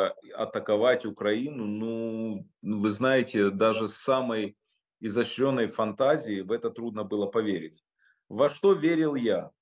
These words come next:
Э, я верил в то, что да, война может начаться, но, э, видимо, русские захотят, э, захватить Донбасс.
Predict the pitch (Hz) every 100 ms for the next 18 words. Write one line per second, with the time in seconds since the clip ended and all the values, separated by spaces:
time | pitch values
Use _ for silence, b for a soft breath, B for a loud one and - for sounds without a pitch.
0 | _ _ 104 110 110 107 107 151 160 165
1 | 160 156 - - 175 180 - 127 113 139
2 | 107 117 120 139 127 123 113 117 113 -
3 | 175 196 - 92 - _ _ _ - 107
4 | 120 135 139 135 135 - 123 123 120 120
5 | 117 113 107 104 101 117 156 165 143 135
6 | 123 135 - 139 127 104 110 110 101 123
7 | 131 - _ - 107 104 104 101 - _
8 | _ _ - 101 113 - 110 110 127 104
9 | 113 107 120 101 -